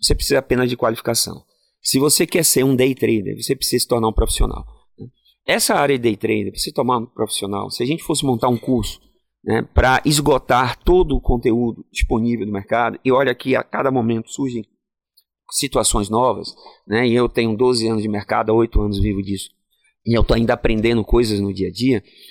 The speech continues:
Se a gente fosse montar um curso preparatório pra deixar o indivíduo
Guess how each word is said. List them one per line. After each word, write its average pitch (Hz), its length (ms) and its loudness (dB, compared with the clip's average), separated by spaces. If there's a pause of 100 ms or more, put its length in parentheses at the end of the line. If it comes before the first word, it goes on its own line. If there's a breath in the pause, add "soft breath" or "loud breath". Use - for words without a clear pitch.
(240 loud breath)
Se - 100 0
a 131 40 4
gente 185 200 2
fosse - 220 6
montar 127 340 2
um 135 100 2
curso - 360 2
preparatório 110 840 -4 (680)
pra 113 140 -2
deixar 117 300 -2
o 131 60 0
indivíduo 104 420 -4